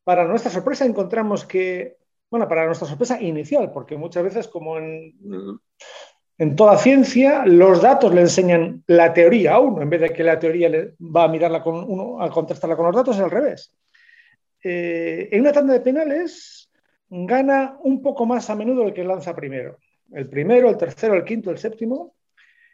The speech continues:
Y si uno habla con los jugadores, los jugadores, muchos, no todos, tienen la intuición correcta. Los penales normalmente se meten, se meten más que se fallan.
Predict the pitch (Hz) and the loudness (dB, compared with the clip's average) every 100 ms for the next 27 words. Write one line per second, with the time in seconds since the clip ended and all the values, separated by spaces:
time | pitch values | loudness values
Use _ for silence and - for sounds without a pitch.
0 | _ _ - 196 190 180 180 180 - - | _ _ -14 -10 -8 -8 -8 -6 -6 -4
1 | 87 - - - - - - - - 262 | -4 -6 -8 -12 -14 -12 -8 -6 2 4
2 | 269 254 254 240 - 208 202 196 - 202 | 6 6 8 6 6 4 2 0 2 6
3 | 254 269 285 330 - 185 147 190 208 220 | 8 8 6 4 -2 -6 -4 0 2 2
4 | 185 202 277 - 233 277 202 175 196 185 | 0 2 0 0 -4 -4 -4 -2 0 0
5 | 277 - - 202 202 196 185 185 185 180 | -4 -10 -14 -8 -6 -4 -4 -4 -6 -6
6 | 180 226 240 180 143 - - - _ _ | -6 -2 -2 -2 -6 -8 -16 -20 _ _
7 | _ _ _ _ - 165 - 208 247 214 | _ _ _ _ -4 -4 0 0 4 2
8 | 151 180 175 202 220 214 220 196 156 220 | 2 2 2 4 4 4 2 0 -2 -2
9 | 247 262 - 190 202 165 170 - 170 185 | -2 -4 -6 -6 -4 -4 -8 -8 -12 -6
10 | 233 202 254 | -2 -2 -2